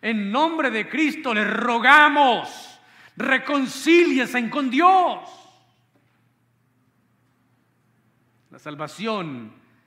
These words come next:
es una obra de Dios, pero nosotros solamente somos colaboradores. Si alguien le hace volver, el Señor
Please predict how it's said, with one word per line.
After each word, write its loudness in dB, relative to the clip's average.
es -20
una -6
obra -4
de -14
Dios, -14
pero -14
nosotros -14
solamente -10
somos -12
colaboradores. -6
Si -14
alguien -4
le -6
hace -2
volver, -8
el -10
Señor -6